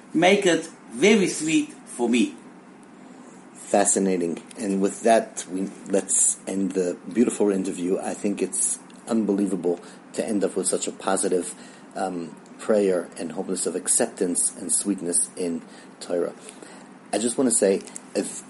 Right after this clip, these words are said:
Speaker 2: I didn't give an opportunity in this show to send in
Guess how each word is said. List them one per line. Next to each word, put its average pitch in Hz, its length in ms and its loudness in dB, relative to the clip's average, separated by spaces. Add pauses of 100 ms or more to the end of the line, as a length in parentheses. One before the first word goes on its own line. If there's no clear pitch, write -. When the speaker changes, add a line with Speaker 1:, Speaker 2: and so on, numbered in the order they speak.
Speaker 2:
I 98 100 2
didn't 135 200 4
give 135 140 4
an 107 100 2
opportunity 92 580 0
in 85 120 -2
this 87 140 2
show 87 260 4
to - 300 -4
send 92 400 0
in 92 320 -4